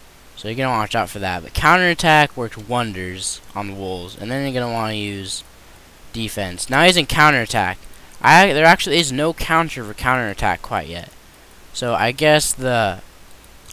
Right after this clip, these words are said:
Um, I guess the con-, the combat triangle with, um, melee isn't quite done yet, and neither is rock, paper, scissors. There's one skill which I'm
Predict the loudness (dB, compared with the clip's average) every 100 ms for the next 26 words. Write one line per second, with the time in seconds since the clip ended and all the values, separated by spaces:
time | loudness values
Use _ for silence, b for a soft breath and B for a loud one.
0 | -8 -8 -6 -10 -16 -18 -18 -20 -20 -20
1 | -20 -20 -20 -20 -20 -20 -20 -20 -8 -2
2 | -2 -2 -2 0 0 -2 -4 -4 -4 -2
3 | -2 2 2 2 -4 -2 -2 -4 -8 -8
4 | -10 -14 -20 -20 -20 -20 -10 -4 -2 -2
5 | -4 -10 -14 -16 -20 -20 -20 -20 -20 -20
6 | -20 -20 -16 -14 -14 -16 -18 -20 -20 -20
7 | -20 -20 -20 -6 -2 0 0 0 0 -2
8 | -6 -2 0 0 -2 -4 -4 -10 -12 -16
9 | -20 -20 -16 -10 -4 0 2 0 0 -2
10 | -4 -10 -10 -10 -12 -14 -14 -10 0 2
11 | 2 0 -2 0 2 2 -2 -6 -2 -2
12 | -2